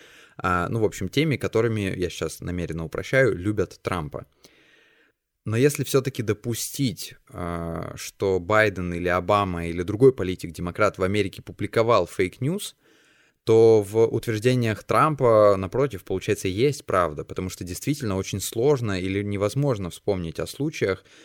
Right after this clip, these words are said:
когда, например, твиты Байдена или Обамы помечались дезинформацией или просто недопустимыми на определённой платформе. Опять же, если вы помните такие случаи, напишите мне.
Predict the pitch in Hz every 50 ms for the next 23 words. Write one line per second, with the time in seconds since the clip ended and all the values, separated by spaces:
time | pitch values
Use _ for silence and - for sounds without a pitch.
0 | _ - - 101 98 107 104 104 - 92 95 98 95 90 - - 107 113 110 -
1 | 98 80 78 92 95 104 104 98 92 90 87 87 85 82 85 90 85 82 80 80
2 | 80 82 107 123 143 131 98 - 95 90 90 87 - - 107 104 101 95 - -
3 | - 90 90 90 87 90 87 - 92 92 107 120 135 135 - - 104 98 - 110
4 | 110 - 107 - 123 - - 113 104 95 98 - 101 98 - - - 110 120 117
5 | 110 101 98 92 90 92 92 92 92 90 92 90 - 98 87 92 95 95 95 92
6 | 87 - 101 98 - - - 110 95 82 80 78 80 - 107 95 90 92 90 -
7 | - 98 90 87 - 107 101 98 92 - - 92 85 - 95 87 - - 135 139
8 | - 107 90 87 - 98 95 - - 101 - - - - - - -